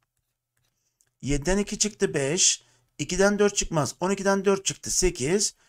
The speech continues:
üçü de aynen yazdım. Üç yüz seksen beş bölü doksan oldu. Şimdi kesrimizi arkadaşlar beş ile sadeleştirelim. Doksanı beşe bölecek olursam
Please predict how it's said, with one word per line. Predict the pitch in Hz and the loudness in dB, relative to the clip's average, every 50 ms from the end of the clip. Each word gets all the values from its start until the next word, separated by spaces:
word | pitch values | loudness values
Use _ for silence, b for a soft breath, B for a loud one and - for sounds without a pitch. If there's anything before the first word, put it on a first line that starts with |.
| _ _ _ _ _ _ | _ _ _ _ _ _
üçü | - 220 - - 165 | -2 0 0 2 4
de | 175 | 6
aynen | 170 165 156 147 | 6 6 4 2
yazdım. | 127 113 117 107 104 98 120 170 208 233 233 - _ _ _ _ _ _ _ _ _ _ _ _ | 0 -2 -2 -2 -4 -4 -4 -2 -2 -2 -4 -10 _ _ _ _ _ _ _ _ _ _ _ _
Üç | - 214 208 - - - | -4 -4 -2 -2 -2 -2
yüz | - - - | -2 -2 -2
seksen | - - 180 165 - - 196 185 185 185 | 0 2 2 2 2 4 4 2 2 2
beş | 180 202 220 220 - - | 2 4 4 4 4 4
bölü | 202 196 202 202 202 202 202 _ _ _ _ _ _ _ _ _ _ _ _ _ _ _ _ _ _ _ _ _ _ _ _ 165 | 0 0 0 0 0 -2 -4 _ _ _ _ _ _ _ _ _ _ _ _ _ _ _ _ _ _ _ _ _ _ _ _ 2
doksan | 196 196 185 - - 190 185 196 190 - - | 2 2 2 2 2 4 4 4 4 0 -2
oldu. | 147 120 110 85 73 67 - _ b b b b b b | -4 -4 -4 -4 -8 -12 -18 _ b b b b b b
Şimdi | - - 151 147 | -8 -8 -6 2
kesrimizi | - 185 196 190 - 208 208 196 214 | 4 4 4 6 2 -2 -2 2 2
arkadaşlar | 208 202 - 202 180 160 - 120 104 120 | 2 2 2 0 0 0 -2 -2 -4 -2
beş | 160 180 196 190 | 0 2 2 2
ile | - 196 | 2 2
sadeleştirelim. | - 202 190 180 160 160 151 139 - - 107 104 101 113 147 202 226 - _ _ _ _ _ _ _ _ _ _ _ _ _ _ _ B B B B B B B _ _ | 4 4 4 4 4 4 2 2 2 0 -2 -2 -2 -2 -4 -4 -6 -10 _ _ _ _ _ _ _ _ _ _ _ _ _ _ _ B B B B B B B _ _
Doksanı | - 143 - - - 190 208 190 | -4 -4 -2 -2 -2 0 2 2
beşe | 208 202 - 208 190 | 2 4 4 4 4
bölecek | 202 202 196 185 202 196 202 | 4 2 2 2 0 -2 -2
olursam | 190 190 190 196 - 139 | -2 0 0 0 -2 -4